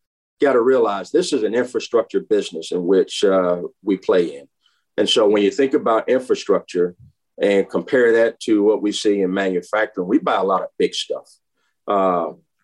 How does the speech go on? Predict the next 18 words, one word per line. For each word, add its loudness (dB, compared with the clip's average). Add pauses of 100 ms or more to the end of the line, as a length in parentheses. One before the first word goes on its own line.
(240)
cable, 2 (520)
transformers, 0 (360)
uh, -6 (180)
all 4
the 0
different -2
widgets -2
and -6
gadgets 0
that -2
go 4
on 0
the 0
electric -2
system, -4 (540)
pumps, -2
valves, 0
motors, 0